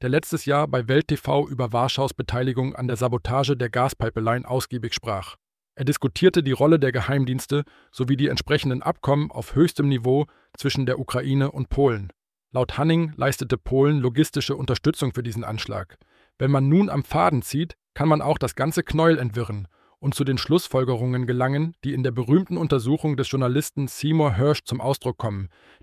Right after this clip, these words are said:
Diese belastet die C I A U-S-amerikanische Kampftaucher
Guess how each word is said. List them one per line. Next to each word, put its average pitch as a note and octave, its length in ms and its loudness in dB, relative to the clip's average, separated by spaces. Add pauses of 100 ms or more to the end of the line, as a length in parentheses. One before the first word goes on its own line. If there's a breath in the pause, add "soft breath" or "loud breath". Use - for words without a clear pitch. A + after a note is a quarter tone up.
(120)
Diese F3 240 6
belastet C#3+ 480 0
die B2+ 60 -4
C - 180 -2
I D3 380 2
A D3+ 40 -6 (200)
U-S-amerikanische C#3+ 1000 0
Kampftaucher C3 680 -2